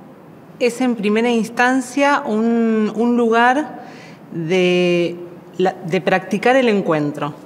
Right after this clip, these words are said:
de, de, de ap-, de ver posibles modos de, de encontrarnos,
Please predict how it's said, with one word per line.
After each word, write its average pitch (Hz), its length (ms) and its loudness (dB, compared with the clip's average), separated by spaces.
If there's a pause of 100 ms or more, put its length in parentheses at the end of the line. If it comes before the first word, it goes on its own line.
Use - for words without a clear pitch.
(120)
de, 151 680 -2
de, 151 320 -4 (240)
de 160 120 -2
ap-, 165 180 -8 (960)
de 165 140 0
ver 220 260 2
posibles 240 560 0
modos 220 320 2
de, 180 260 2
de 170 120 0
encontrarnos, 185 1000 0